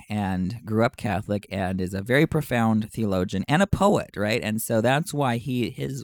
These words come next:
his wording is, I wanna read his exact wording and not just summarize it. So here's what he says.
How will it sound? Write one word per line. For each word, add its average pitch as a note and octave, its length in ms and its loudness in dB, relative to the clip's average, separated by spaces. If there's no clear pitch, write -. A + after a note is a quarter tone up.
his B2 180 -4
wording B2+ 340 0
is, A2 280 -4
I B2 80 -2
wanna B2+ 240 0
read A#2 240 0
his A#2 120 0
exact G2+ 420 -6
wording F#2+ 340 -2
and F#2 80 -4
not F#2+ 180 -4
just - 180 -10
summarize F#2 460 -6
it. - 100 -14
So - 120 -2
here's F#3 200 2
what D3+ 100 4
he B2+ 60 0
says. - 440 -6